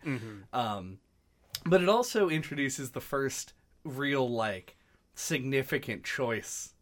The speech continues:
Speaker 2: for the player mechanically, which is choosing a starter deck, but it doesn't frame it that way. It, it asks you to choose which scribe you want to replace. Um,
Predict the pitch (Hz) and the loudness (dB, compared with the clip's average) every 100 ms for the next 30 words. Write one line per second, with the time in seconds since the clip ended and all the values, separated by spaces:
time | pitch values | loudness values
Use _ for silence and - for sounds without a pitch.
0 | _ - 143 113 - 170 151 120 110 104 | _ -4 -2 -2 0 4 6 4 2 -2
1 | 104 110 - 151 156 120 110 101 98 92 | -4 -8 -6 -2 -2 -2 -4 -10 -10 -12
2 | - - - 139 123 117 - 208 180 120 | -8 -8 -4 -4 -2 -4 0 2 2 -2
3 | - - 143 127 110 95 92 - - - | -4 0 0 0 -4 -6 -8 -14 -20 -10
4 | - 135 151 302 349 - - 175 180 190 | -2 4 8 8 8 4 -4 0 4 4
5 | 131 101 - 82 - 107 82 - - - | 0 -4 -12 -14 -10 -12 -12 -18 -20 -20
6 | - _ 147 139 - - 147 135 147 190 | -20 _ 2 2 0 0 2 4 6 4
7 | 220 - 254 240 226 - 208 196 170 135 | 2 -4 -2 -2 -2 -2 0 0 0 -2
8 | 165 170 - - 156 147 143 147 131 135 | -2 0 -6 -4 2 4 4 0 -4 -4
9 | 123 135 - - 143 117 110 - 123 117 | -4 -4 -6 -6 -6 -4 -6 -6 0 2
10 | 214 - - - - - - - - 131 | 2 -4 -12 -18 -20 -20 -20 -16 0 4
11 | 123 117 104 | 4 4 -2